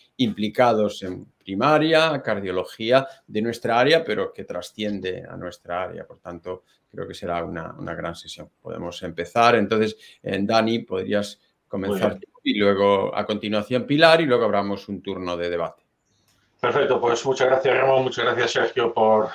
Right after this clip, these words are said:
Speaker 2: por la presentación y por la invitación a, a esta sesión, que estoy de acuerdo con Ramón, que es, eh, tremendamente interesante por la relevancia que tiene el modelo de, de consulta que se ha establecido en nuestra área sanitaria para las derivaciones,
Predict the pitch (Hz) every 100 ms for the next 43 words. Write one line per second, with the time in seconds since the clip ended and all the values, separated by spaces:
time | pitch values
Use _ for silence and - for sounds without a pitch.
0 | - - - - 98 98 90 95 104 151
1 | 143 123 107 98 101 127 117 110 - 98
2 | 98 98 87 - - 107 104 98 - 113
3 | 110 107 104 _ - 90 85 82 104 95
4 | 95 90 92 98 98 92 - 85 - 82
5 | 82 - 92 92 90 170 175 180 175 190
6 | - 190 - 90 87 85 85 90 - -
7 | - 104 104 101 107 - _ _ _ 92
8 | 92 87 92 98 98 98 - - - 98
9 | 90 85 76 98 98 92 90 120 117 101
10 | 101 98 98 - - 95 - 98 92 92
11 | 87 110 98 82 - 90 92 90 90 90
12 | - 98 98 101 - - - _ - 95
13 | 95 - - 92 - 120 107 107 110 -